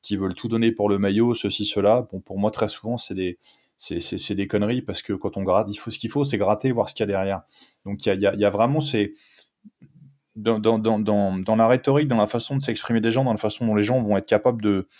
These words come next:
de formuler leurs projets. Je dirais que quand, quand, quand j'échange avec des joueurs ou des joueuses, c'est plus, c'est plus ça qui va m'intéresser, c'est voir ce qu'il y a un petit peu derrière ce, cette espèce de, de discours de façade. J'ai, j'ai souvent eu, moi, le, le, le, la discussion avec les, avec les,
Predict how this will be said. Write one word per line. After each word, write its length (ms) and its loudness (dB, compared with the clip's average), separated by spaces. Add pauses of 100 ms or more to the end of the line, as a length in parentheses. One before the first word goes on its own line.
(380)
de 120 -2
formuler 480 2
leurs 180 2
projets. 360 0
Je 80 -6
dirais 240 -2
que 120 -8
quand, 200 -4
quand, 160 -20
quand 160 -6
j'échange 340 -4
avec 200 0
des 100 2
joueurs 220 0
ou 80 -2
des 100 -2
joueuses, 380 0 (400)
c'est 200 0
plus, 260 -4
c'est 320 -2
plus 180 -2
ça 240 4
qui 160 0
va 60 6
m'intéresser, 500 2
c'est 200 -2
voir 200 2
ce 80 -8
qu'il 80 -2
y 40 4
a 40 4
un 80 2
petit 160 -6
peu 180 0
derrière 460 4
ce, 300 -4 (340)
cette 200 -8
espèce 280 -4
de, 300 -6
de 100 -4
discours 320 -10
de 80 -2
façade. 420 0
J'ai, 180 -6
j'ai 140 -8
souvent 360 -4
eu, 40 -2
moi, 160 -4
le, 240 -2 (500)
le, 180 -8
le, 180 -10
la 120 -4
discussion 480 -6
avec 180 -2
les, 180 2
avec 380 -6
les, 60 0